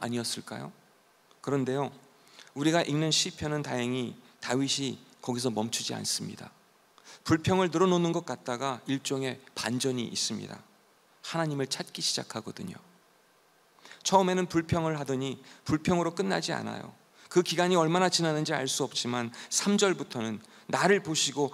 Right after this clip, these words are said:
응답해 주세요. 내 눈을 뜨게 해 주세요. 정확히 볼 수 있게 해 주세요. 저에게 판단력을 주세요.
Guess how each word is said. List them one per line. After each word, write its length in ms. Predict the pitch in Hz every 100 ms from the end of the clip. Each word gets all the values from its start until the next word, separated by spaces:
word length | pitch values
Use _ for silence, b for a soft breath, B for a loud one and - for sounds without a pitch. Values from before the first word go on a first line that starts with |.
| -
응답해 400 | 147 143 139 139
주세요. 380 | 107 107 117 113
내 180 | 123 190
눈을 320 | 165 180 196
뜨게 300 | 185 220 208
해 80 | 185
주세요. 480 | 147 127 - 110 113 B B
정확히 380 | - 160 180 208
볼 200 | 160 170
수 160 | -
있게 260 | 175 160 175
해 60 | 156
주세요. 440 | 123 - 113 113 - B
저에게 300 | - 156 165
판단력을 640 | 170 233 226 220 202 202 196
주세요. 400 | 135 - 113